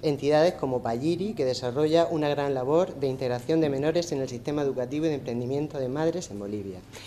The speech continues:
Respecto a los fondos que hemos destinado este año para cooperación al desarrollo, decir que treinta y dos mil euros se han ato-, se han, eh, destinado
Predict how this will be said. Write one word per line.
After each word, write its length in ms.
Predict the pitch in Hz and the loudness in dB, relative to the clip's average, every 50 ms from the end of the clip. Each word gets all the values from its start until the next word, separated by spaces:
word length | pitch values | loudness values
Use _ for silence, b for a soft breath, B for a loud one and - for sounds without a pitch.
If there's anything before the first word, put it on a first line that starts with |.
| B B B - | B B B -4
Respecto 340 | - 143 143 147 135 - 139 | -4 -4 -4 -6 -4 -2 -2
a 20 | |
los 120 | 131 123 123 | -2 -2 0
fondos 420 | - 185 185 180 165 131 123 117 - | 2 2 2 4 2 0 -2 -4 -4
que 120 | - 143 | -4 -2
hemos 140 | 143 147 139 | -2 -2 -2
destinado 440 | 143 139 - - 131 135 139 135 135 | -2 -4 -4 -4 -2 0 0 0 0
este 200 | 131 - - 131 | -2 -4 -4 -2
año 200 | 139 143 139 127 | -2 -2 -2 -2
para 180 | 127 120 123 | -2 -2 -4
cooperación 440 | 117 113 110 110 113 107 - 127 120 | -4 -4 -6 -6 -6 -4 -4 -4 -2
al 120 | 120 117 101 | -4 -4 -6
desarrollo, 640 | 117 110 - 113 107 139 147 151 156 180 202 208 B B B B B | -8 -8 -8 -6 -4 -2 -2 0 0 -2 -2 -4 B B B B B
decir 480 | - 127 131 131 127 156 165 170 202 - | -6 -4 -4 -2 2 2 2 2 2 0
que 140 | - 143 135 | 0 0 2
treinta 260 | 151 139 127 127 127 | 2 0 -2 -2 -2
y 60 | 120 | -2
dos 100 | 123 123 | -2 -2
mil 260 | 131 143 156 156 147 | 0 2 2 4 4
euros 440 | 147 151 151 151 160 190 233 233 - B B B B B B B B | 4 4 2 2 2 0 -2 -4 -8 B B B B B B B B
se 180 | - - - 160 | -8 0 2 4
han 100 | 151 156 | 6 6
ato-, 260 | 151 147 139 143 143 - | 4 2 2 -2 -4 -4
se 260 | 156 - - - 156 151 | -6 -2 4 6 6 6
han, 640 | 156 156 156 151 151 147 143 139 139 135 131 135 B B B B B B - - | 6 6 4 4 4 2 2 0 0 -2 -4 -6 B B B B B B -8 -4
eh, 600 | 160 151 143 143 135 135 127 123 123 123 123 - - 151 | -2 -2 -2 -2 -2 -2 -2 -2 -2 -4 -6 -8 -4 -2
destinado 680 | 160 156 120 - 151 139 151 147 143 127 117 117 110 | -2 -2 0 -2 -2 0 0 0 0 0 0 -2 -4